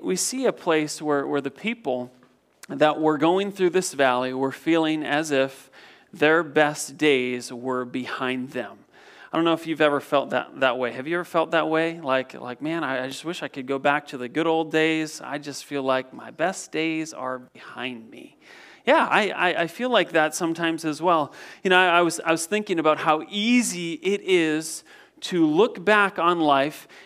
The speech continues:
and actually to remember it as being better than it was. Uh, it's, it's very easy for me to do that, oftentimes because actually scientific studies actually show that we forget a lot of the bad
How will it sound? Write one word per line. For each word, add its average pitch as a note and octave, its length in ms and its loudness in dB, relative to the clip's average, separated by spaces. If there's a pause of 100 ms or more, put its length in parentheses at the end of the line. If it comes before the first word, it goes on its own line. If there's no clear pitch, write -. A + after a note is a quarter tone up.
and F3+ 160 2
actually F3+ 380 2
to F3+ 260 -4
remember E3+ 760 2
it D3 260 2
as D3+ 240 0
being D3 420 -2
better E3+ 400 2
than D#3+ 220 0
it D#3 160 -6
was. C#3 800 -2 (480)
Uh, F3 80 6
it's, F3+ 320 4
it's F3 160 -4
very B3 240 4
easy A3+ 300 2
for G3+ 160 -2
me G#3 120 2
to F#3+ 120 0
do A3 180 -2
that, F3 180 4
oftentimes G#3 640 2
because F#3 440 0
actually E3 340 -4
scientific F#3+ 580 -4
studies F3+ 480 -2
actually D#3 380 0
show D3+ 560 0 (460)
that E3 480 0
we F3+ 260 -2
forget F#3 500 -2
a D#3 80 0
lot D#3 240 2
of C#3 100 -4
the C3+ 100 -4
bad C3+ 640 0